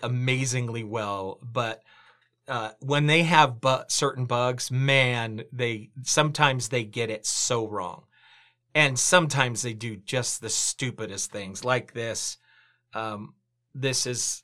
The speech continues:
this is the magic mouse. You guys see that? You see where the charging port is right there? It's, it's right here. It's on the bottom. So when this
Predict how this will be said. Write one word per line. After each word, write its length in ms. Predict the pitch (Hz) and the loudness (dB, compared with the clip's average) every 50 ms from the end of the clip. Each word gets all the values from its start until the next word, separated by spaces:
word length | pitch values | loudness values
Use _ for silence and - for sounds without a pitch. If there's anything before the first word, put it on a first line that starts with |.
| _ _ _ _ _ | _ _ _ _ _
this 360 | - 165 156 180 185 180 - | -6 4 6 6 6 6 4
is 180 | 151 139 127 - | 0 -2 -2 -4
the 220 | - - 135 127 | -4 -2 -2 -2
magic 580 | 131 131 135 139 139 139 139 120 147 139 - - | -2 0 0 2 4 2 2 0 -4 -6 -4 0
mouse. 540 | 135 135 135 139 151 156 147 - - - - - _ _ _ _ _ _ | 2 4 4 4 4 2 2 0 -2 -2 -6 -10 _ _ _ _ _ _
You 80 | - | -6
guys 180 | - 127 127 123 | -6 -4 -4 -4
see 220 | - - 131 123 | -6 -6 -6 -2
that? 300 | 123 123 123 123 127 - _ _ _ _ _ _ - _ - _ _ _ _ _ _ _ _ _ _ _ _ _ _ | 0 0 0 0 -2 -6 _ _ _ _ _ _ -20 _ -20 _ _ _ _ _ _ _ _ _ _ _ _ _ _
You 160 | 151 151 139 | -2 0 0
see 200 | - - 165 165 | 2 4 4 4
where 200 | 151 156 147 139 | 6 6 6 4
the 80 | 127 | 4
charging 540 | 120 - - 139 135 131 131 131 143 143 143 | 0 0 6 6 8 8 6 4 -2 -4 -4
port 280 | 131 - 147 139 139 135 | -2 0 2 2 2 2
is 340 | 143 147 151 147 147 - - | 0 0 0 -2 -4 -4 0
right 220 | 139 135 135 135 | 2 2 2 2
there? 380 | - 131 127 131 135 135 - - | 2 2 4 4 2 0 -2 -8
It's, 320 | - 123 - - - - - _ | -12 -12 -12 -12 -12 -14 -16 _
it's 200 | - 117 - - | -14 -14 -6 -2
right 240 | 123 120 123 123 | 0 0 0 0
here. 380 | 120 127 123 117 123 127 131 127 _ _ _ _ - | -2 -4 -2 -2 -2 -2 -4 -8 _ _ _ _ -8
It's 160 | 123 123 - | -6 -2 0
on 160 | 127 120 120 | 0 0 0
the 80 | 120 113 | -2 -4
bottom. 540 | 98 110 110 110 107 113 113 120 131 127 - _ _ _ _ _ _ _ _ - - - - - - _ _ | -2 0 0 0 0 0 -2 -4 -4 -6 -10 _ _ _ _ _ _ _ _ -20 -20 -20 -20 -20 -20 _ _
So 600 | - - - - 151 143 139 135 131 127 123 - _ _ _ _ _ _ _ _ | -6 -4 2 6 8 8 8 8 6 2 -2 -6 _ _ _ _ _ _ _ _
when 340 | - 135 131 151 156 151 151 | -10 -4 0 2 2 4 8
this 400 | 156 170 170 160 - - - - | 10 8 8 8 6 -2 -2 -6